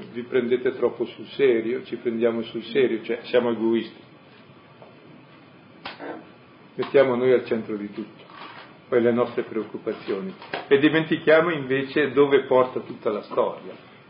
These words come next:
porta alla comunione con Dio. E questo lo diciamo sulla parola di Dio, non lo posso inventare. Ecco,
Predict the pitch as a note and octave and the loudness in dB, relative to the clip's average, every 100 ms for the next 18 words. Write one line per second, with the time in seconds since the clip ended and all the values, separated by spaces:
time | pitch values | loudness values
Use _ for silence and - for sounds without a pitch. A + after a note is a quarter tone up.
0 | D3 C#3+ F3+ A3+ - C3 C#3 C3 B2 C#3 | 4 4 4 0 0 -4 -4 -2 -2 -2
1 | B2 G2+ G2+ G#2+ - - - - - - | -4 -4 -8 -12 -18 -20 -20 -20 -20 -20
2 | - - - - - - - - - - | 0 2 2 -2 -14 -20 -20 -20 -20 -20
3 | - - - - - - - - - - | -20 -20 -20 -20 -20 -20 -20 -20 -20 -12
4 | C3 - C3+ B2+ F3 - D3+ C3+ C3 C3+ | -8 2 2 2 -2 -2 -2 -2 0 0
5 | C#3 D#3+ C3+ B2 B2 B2 A#2 G#2+ G#2 B2+ | 2 0 -2 -2 0 2 2 0 -4 -6
6 | A#2 A2+ A2 G#2+ A#2+ C3 A#2 G#2+ G#2 G2+ | -6 -4 -6 -2 -2 -2 -4 -4 -4 -2
7 | - - - - - C#3 - - - - | 0 0 0 -4 -6 -10 -14 -20 -20 -20
8 | - - - - - - - - - - | -20 -20 -20 -20 -12 -8 -8 -10 -14 -20
9 | - - - - - - - - - - | -20 -20 -20 -20 -20 -20 -20 -20 -20 -20
10 | - - - - - - D3 - - A#2+ | -20 -20 -20 -20 -20 -6 -6 -4 -2 -4
11 | A#2+ | -4